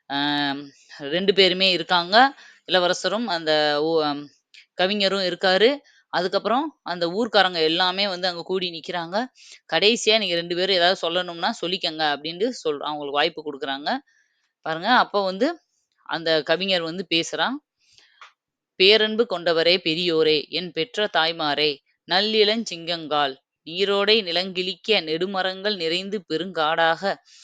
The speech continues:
பெருவிலங்கு நேரோடி வாழ்ந்திருக்க பருக்கை கல்லின்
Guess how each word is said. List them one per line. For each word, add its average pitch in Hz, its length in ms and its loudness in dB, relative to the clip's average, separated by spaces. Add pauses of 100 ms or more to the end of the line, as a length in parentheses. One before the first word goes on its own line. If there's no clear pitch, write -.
(280)
பெருவிலங்கு 208 680 0
நேரோடி 180 560 -2
வாழ்ந்திருக்க 165 680 -4 (220)
பருக்கை 196 500 -2
கல்லின் 175 460 -4